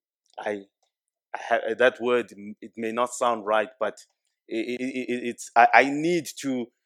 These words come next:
there needs to be another Adam that comes into play.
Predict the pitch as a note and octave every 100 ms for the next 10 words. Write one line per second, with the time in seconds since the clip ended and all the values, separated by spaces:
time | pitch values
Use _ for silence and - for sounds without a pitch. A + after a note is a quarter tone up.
0 | _ _ A#2 C#3+ C#3 E3+ E3+ - C#3 B2+
1 | B2+ B2+ B2+ C#3 A2+ - A#2 A2 G2+ F2+
2 | _ _ - _ _ _ _ _ - A#2
3 | - A#2 A2 G#2 G#2+ A2 F#2